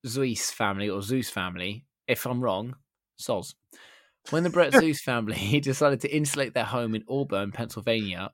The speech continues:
Speaker 1: oh, Pennsylvania, in two thousand fifteen, they discovered that it had already been, uh, insulated, but with scores of dead animal carcasses. The dead animals were wrapped in newspapers from the four-, uh, nineteen thirties and forties and were among half-used spices and other items.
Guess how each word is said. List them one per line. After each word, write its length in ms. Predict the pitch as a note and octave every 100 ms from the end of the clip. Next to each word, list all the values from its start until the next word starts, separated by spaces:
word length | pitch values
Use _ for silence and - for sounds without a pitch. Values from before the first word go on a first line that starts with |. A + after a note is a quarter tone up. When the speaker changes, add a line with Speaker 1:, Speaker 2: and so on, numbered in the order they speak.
| -
Speaker 1:
oh, 200 | F#2+ F2
Pennsylvania, 580 | - F#2 - G2 G2 F#2 - - _
in 60 | G2+
two 160 | - C3+
thousand 320 | B2+ A2 G#2
fifteen, 560 | - - G#2+ G2 G#2 - _ _
they 160 | - A2+
discovered 480 | A2+ - D3+ C#3+ A#2
that 80 | G#2+
it 160 | G#2
had 20 | -
already 340 | F3+ G3 F#3
been, 400 | F3+ F#3 E3+ A2 F2+ _ _ _ -
uh, 200 | B2 B2
insulated, 500 | A#2+ C3+ A#2 G2+ E2+ - _ -
but 100 | G2+
with 100 | C3
scores 480 | - F3+ E3+ F3
of 280 | C#3+ D3+ C3+
dead 260 | E3 E3+ E3+ -
animal 380 | C#3+ C3 A2+
carcasses. 600 | G2 F#2+ G2 G#2+ - C3+ - _ _ _ _ _ _ - - - _
The 60 | -
dead 220 | C#3 F3
animals 360 | E3 D#3+ E3 C#3+
were 60 |
wrapped 260 | C#3+ E3+ -
in 100 | C#3+
newspapers 520 | C3+ B2 B2+ B2+ D3
from 140 | - A#2+
the 60 |
four-, 280 | - C#3+ C#3
uh, 200 | B2 A#2
nineteen 320 | C3 C3+ C#3
thirties 340 | A#2+ B2+ A#2 A2+
and 80 | A2
forties 520 | D#3+ D3 D#3 D#3 -
and 260 | - A#2 A2+
were 160 | - B2
among 320 | B2 B2+ B2
half-used 680 | A2 C3 C3+ - - A#2+ A2+
spices 500 | - A#2 A2 - G#2+
and 220 | - G#2
other 240 | G2+ G#2 G#2
items. 420 | G2+ - G#2+ -